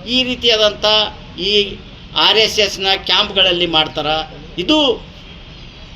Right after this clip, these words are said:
ಭಾರತದ ಸಂವಿಧಾನದ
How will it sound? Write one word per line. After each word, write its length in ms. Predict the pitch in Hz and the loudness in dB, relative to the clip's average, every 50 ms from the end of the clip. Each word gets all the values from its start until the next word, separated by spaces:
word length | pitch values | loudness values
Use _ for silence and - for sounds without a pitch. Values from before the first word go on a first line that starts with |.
| - - - - - - - - - - - - - - - - - 120 | -18 -18 -18 -16 -16 -16 -16 -16 -16 -16 -16 -16 -18 -18 -18 -14 -6 -2
ಭಾರತದ 680 | 131 165 175 196 214 196 196 - - 202 196 208 208 208 - | 2 4 4 4 4 4 2 0 0 2 4 4 4 4 2
ಸಂವಿಧಾನದ 960 | 175 165 170 190 196 190 196 190 185 180 185 180 180 190 202 208 208 - | 0 0 2 2 2 4 4 4 4 2 0 0 2 2 2 2 0 -4